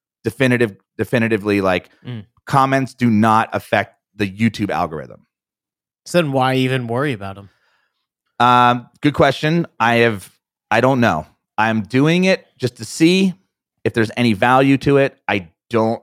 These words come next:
Speaker 1: right now, I'm not really seeing any value to it, but 'cause I think it was, um, somebody was saying that they wanted to turn the, like, just turn the comments off on all your videos. But then
Speaker 2: Mm.
Speaker 1: it's like, "Oh, but then I'm not gonna, my videos are gonna be seen less because there's not gonna be engagement."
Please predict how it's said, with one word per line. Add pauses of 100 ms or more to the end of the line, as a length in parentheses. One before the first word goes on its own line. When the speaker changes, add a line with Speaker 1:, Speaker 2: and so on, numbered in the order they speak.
(140)
Speaker 1:
right
now,
I'm
not
really
seeing
any
value
to
it, (220)
but (800)
'cause
I
think
it
was,
um,
somebody
was
saying
that
they
wanted
to
turn
the, (180)
like,
just
turn
the
comments
off
on
all
your
videos. (200)
But
then
Speaker 2:
Mm.
Speaker 1:
it's
like,
"Oh,
but
then
I'm
not
gonna, (160)
my
videos
are
gonna
be
seen
less
because
there's
not
gonna
be
engagement."